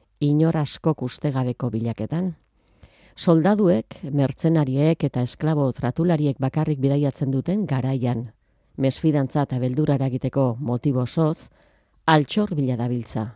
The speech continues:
Egiptoko erregearen aginduz. Liburuak. Liburu bila ari dira, Alexandriako liburutegi handirako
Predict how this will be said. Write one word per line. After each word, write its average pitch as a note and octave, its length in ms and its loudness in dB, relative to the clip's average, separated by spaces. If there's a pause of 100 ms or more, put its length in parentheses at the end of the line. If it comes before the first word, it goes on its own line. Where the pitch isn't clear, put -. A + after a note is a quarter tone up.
(580)
Egiptoko D3+ 680 -2
erregearen B2+ 480 0
aginduz. B2 440 -2 (1300)
Liburuak. C3 760 -2 (840)
Liburu F#3+ 640 2 (120)
bila B2 540 0 (160)
ari C#3 260 0
dira, B2 340 -2 (380)
Alexandriako D3+ 880 2
liburutegi D3 680 2
handirako D3+ 680 2